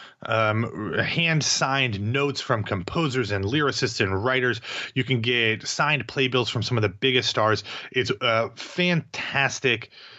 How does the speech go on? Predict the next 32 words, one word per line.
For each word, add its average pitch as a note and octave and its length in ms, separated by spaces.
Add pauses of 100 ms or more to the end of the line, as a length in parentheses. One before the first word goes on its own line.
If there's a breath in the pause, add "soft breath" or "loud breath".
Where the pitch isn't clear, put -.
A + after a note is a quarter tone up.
(200 loud breath)
uh, A2+ 260
event. B2+ 460
If B2+ 220
you C#3+ 140
are B2 220
in C#3+ 200
the C3+ 180
area, B2 340
we A2+ 200
will A#2+ 100
have, A#2 400
uh, G#2 720
the A#2+ 260
link C3 300
with A2+ 160
the - 80
maps. C#3 480
You B2+ 80
can A#2 140
go, A#2 220
you - 340
can G#2+ 120
figure B2+ 320
out A#2+ 100
who C3 100
you B2+ 180
want A#2+ 160
to, A2+ 240
to G#2+ 560
be G#2+ 320
in C3+ 160
there. A#2+ 300